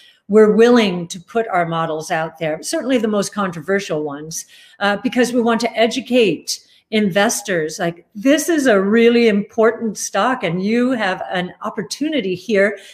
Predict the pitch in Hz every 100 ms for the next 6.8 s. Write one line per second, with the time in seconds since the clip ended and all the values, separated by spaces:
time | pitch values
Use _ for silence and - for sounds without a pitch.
0 | _ 185 285 349 370 349 311 262 277 285
1 | 277 247 - 262 285 - 240 - 294 302
2 | 285 294 - 240 220 175 175 247 285 156
3 | 151 - - - _ 233 233 226 233 220
4 | 226 226 - 220 214 220 214 - - 180
5 | 175 180 208 220 - 262 330 262 190 165
6 | - 147 151 170 - 185 208